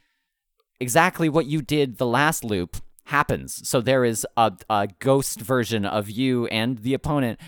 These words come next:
running around shooting each other and shooting wherever. And then you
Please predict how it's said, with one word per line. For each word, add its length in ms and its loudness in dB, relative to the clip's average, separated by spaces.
running 280 2
around 260 0
shooting 300 -4
each 200 -4
other 340 2
and 160 -6
shooting 280 -2
wherever. 460 2
And 140 0
then 140 2
you 500 -2